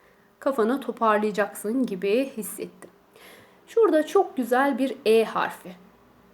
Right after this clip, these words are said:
Görebildiniz mi? E harfi,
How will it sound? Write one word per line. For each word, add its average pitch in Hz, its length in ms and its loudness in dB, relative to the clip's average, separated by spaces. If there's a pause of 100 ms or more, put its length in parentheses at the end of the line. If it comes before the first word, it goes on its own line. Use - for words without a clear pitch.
(520)
Görebildiniz 240 720 0
mi? - 120 -20 (360)
E 427 120 2
harfi, 226 560 0